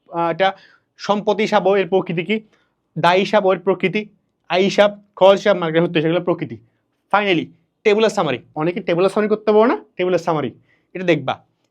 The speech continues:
এগুলো পড়লে তোমার মধ্যে এ প্লাস পাওয়াটা ইজি হয়ে গেল। এরপর, "ও ভাই, আমার তো বোর্ড স্ট্যান্ড করতে হবে", তাইলে তুমি কি করবে? দেখো, তাইলে তোমার হিসাবের খাতে লেনদেনের প্রভাব,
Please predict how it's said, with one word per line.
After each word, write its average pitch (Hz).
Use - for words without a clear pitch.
এগুলো 214
পড়লে 247
তোমার 220
মধ্যে 220
এ 180
প্লাস 165
পাওয়াটা 180
ইজি 165
হয়ে 147
গেল। 123
এরপর, 226
"ও 151
ভাই, 208
আমার 175
তো 180
বোর্ড 165
স্ট্যান্ড 233
করতে 202
হবে", 143
তাইলে 294
তুমি 240
কি 208
করবে? 165
দেখো, 135
তাইলে 233
তোমার 247
হিসাবের 233
খাতে 233
লেনদেনের 190
প্রভাব, 147